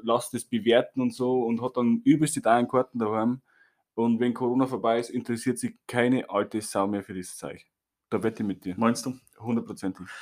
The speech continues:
Speaker 2: Ja, und was hast du jetzt gestern so für die Pokémon-Karten, was hast du jetzt da gestern so ausgezogen? War was Gutes dabei? Lohnt sich das? Empfehlst du das den Leuten,
Speaker 1: Es,
Speaker 2: dass
Speaker 1: le-,
Speaker 2: sie
Speaker 1: es
Speaker 2: es
Speaker 1: lohnt
Speaker 2: machen?
Speaker 1: sich null Komma null. Ich sag's euch ganz ehrlich, ähm, die ganzen, äh, pro Backel ist ja da so eine Holo-Karten mit drinnen, ne? Das sind die seltenen quasi.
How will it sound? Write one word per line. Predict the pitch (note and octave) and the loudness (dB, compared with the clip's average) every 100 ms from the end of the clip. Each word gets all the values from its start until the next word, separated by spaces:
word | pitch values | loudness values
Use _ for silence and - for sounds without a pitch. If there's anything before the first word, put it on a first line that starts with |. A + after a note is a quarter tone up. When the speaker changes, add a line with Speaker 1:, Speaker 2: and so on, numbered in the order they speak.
| - - | -18 -2
Speaker 2:
Ja, | A#2+ | 4
und | B2 B2 | 6 6
was | B2+ | 4
hast | C#3 - | 2 4
du | D3+ | 4
jetzt | D#3+ | 4
gestern | E3+ E3 E3 D3+ | 0 -2 0 0
so | C#3 | 0
für | C#3 | -2
die | B2 | -4
Pokémon-Karten, | A2+ D3 - B2+ B2+ A#2 B2+ A#2+ B2 | -4 -4 -2 0 0 -2 -4 -2 -4
was | A2+ | -4
hast | B2+ - | -6 -6
du | A#2 | -10
jetzt | - | -8
da | A2 | -6
gestern | A2+ - A2 | -6 -6 -4
so | A2 | 0
ausgezogen? | G#2+ C3 - A#2+ B2+ A#2+ | 0 0 -4 -6 -2 -2
War | A#2 | -2
was | A2+ - | -4 -4
Gutes | C#3+ C#3 | -6 -4
dabei? | - B2+ B2 B2 | 0 2 2 2
Lohnt | A#2+ B2+ C3 | 0 0 -2
sich | - | -4
das? | B2 B2 A#2+ | -2 -2 -4
Empfehlst | A#2 A2+ B2+ D3 - | -8 -6 -2 -2 0
du | C#3 | 0
das | C3 - | 0 2
den | C3 | 0
Leuten, | A#2+ A#2+ C3 | 4 4 4
Speaker 1:
Es, | |
Speaker 2:
dass | B2+ | 6
Speaker 1:
le-, | D3+ | 8
Speaker 2:
sie | D#3+ | 10
Speaker 1:
es | D3+ | 8
Speaker 2:
es | - | 8
Speaker 1:
lohnt | E3 F#3 | 8 8
Speaker 2:
machen? | F3+ | 8
Speaker 1:
sich | F#3+ F#3 E3 - | 8 8 4 -2
null | D3 D3 F3 | 2 6 6
Komma | F3+ D#3+ C#3+ | 6 6 8
null. | D3 F3 F3 _ - | 6 4 0 _ -6
Ich | B2+ | 0
sag's | C#3+ C#3 | 0 2
euch | D3 | 0
ganz | C#3 C3 | 2 -2
ehrlich, | C3 C#3+ D3 - | 2 0 0 -2
ähm, | B2 B2 A#2+ A#2 _ _ _ _ _ _ _ _ _ _ _ _ _ _ _ _ _ _ _ - | 0 0 0 -4 _ _ _ _ _ _ _ _ _ _ _ _ _ _ _ _ _ _ _ -6
die | B2 | -2
ganzen, | B2+ D3+ D#3 D#3+ D3 C#3 | 2 2 2 4 6 4
äh, | C3 B2 A#2+ A#2 - C3+ | 4 2 2 0 -6 -8
pro | - D3 | 2 4
Backel | C3+ C3+ C#3+ | 6 6 4
ist | C3 | 2
ja | |
da | A#2 | 2
so | A#2 | 4
eine | A#2 A2 | 4 4
Holo-Karten | C3+ D#3 D#3+ - - D3+ - | 4 4 2 -2 4 4 4
mit | D#3 D3+ | 0 0
drinnen, | D3+ D#3 | 0 2
ne? | B2+ B2 | 2 2
Das | A#2 | 0
sind | A#2 | 0
die | G#2+ | 0
seltenen | A2 A#2 C3 C#3+ | 2 0 2 2
quasi. | C#3 C#3 D#3 | 2 0 -4